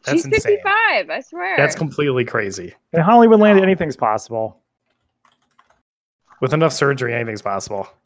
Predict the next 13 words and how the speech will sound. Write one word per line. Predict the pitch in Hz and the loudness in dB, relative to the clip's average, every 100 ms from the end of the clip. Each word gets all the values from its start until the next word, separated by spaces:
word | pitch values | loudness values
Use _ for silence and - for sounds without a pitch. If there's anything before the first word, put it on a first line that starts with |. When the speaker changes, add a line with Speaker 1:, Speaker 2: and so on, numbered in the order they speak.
| _ _ _ _ 208 - | _ _ _ _ _ -14
Speaker 2:
Hey. | 254 165 - _ _ _ _ _ _ _ _ _ _ - | -12 -12 -16 _ _ _ _ _ _ _ _ _ _ -6
Speaker 3:
<laughs> | - - 180 - _ | -2 0 -2 -4 _
Speaker 2:
With | 202 | -14
enough | 214 233 226 | -8 -8 -8
genetics, | 220 220 202 190 190 | -10 -6 -6 -6 -10
anything's | 175 180 151 156 | -14 -14 -16 -16
possible. | 180 143 156 151 139 170 165 _ _ _ _ _ _ - | -12 -12 -14 -16 -14 -16 -20 _ _ _ _ _ _ -6
Whoa, | 156 160 | -4 -4
two | 117 | -4
Speaker 1:
Yeah. | 117 | -2
Speaker 2:
divas. | 117 202 151 151 - _ _ | -4 -6 -8 -10 -20 _ _
Oh, | 208 | -16
boy. | 185 165 165 151 | -12 -8 -8 -10